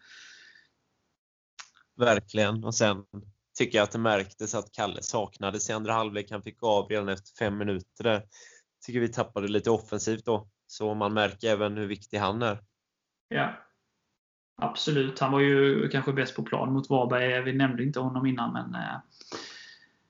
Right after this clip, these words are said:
Speaker 2: man är så bortskämd med att han gör bra insatser. Men, eh,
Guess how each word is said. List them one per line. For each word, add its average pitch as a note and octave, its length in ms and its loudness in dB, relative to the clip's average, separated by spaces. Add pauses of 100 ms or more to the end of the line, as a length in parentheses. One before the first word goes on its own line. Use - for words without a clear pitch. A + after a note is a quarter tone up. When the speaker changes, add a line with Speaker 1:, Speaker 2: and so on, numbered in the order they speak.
(520)
Speaker 2:
man - 160 0
är C3+ 40 6
så - 140 0
bortskämd B2+ 360 2
med B2 100 4
att B2 80 -4
han B2+ 140 2
gör A#2+ 140 4
bra B2 180 4
insatser. A#2+ 380 0
Men, C3 260 6
eh, B2+ 400 4